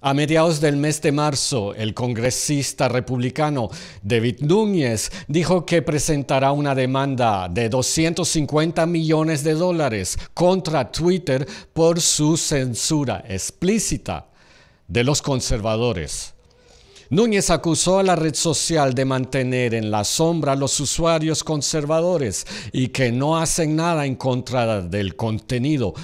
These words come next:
abusivo y odioso y difamatorio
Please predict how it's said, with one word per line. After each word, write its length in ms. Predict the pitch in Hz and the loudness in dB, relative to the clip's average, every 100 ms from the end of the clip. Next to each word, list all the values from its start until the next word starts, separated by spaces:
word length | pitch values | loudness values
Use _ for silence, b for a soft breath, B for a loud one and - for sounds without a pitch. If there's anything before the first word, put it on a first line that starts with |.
| B | B
abusivo 960 | - 127 135 131 - 214 127 117 165 B B B | -2 0 0 0 0 0 0 0 -2 B B B
y 100 | 87 | -4
odioso 760 | 90 92 170 214 - - 110 78 B | -4 2 4 4 4 0 -2 -4 B
y 120 | 123 170 | -4 -2
difamatorio 920 | 226 - 190 170 160 214 180 113 | -2 -2 -2 -2 0 0 0 -2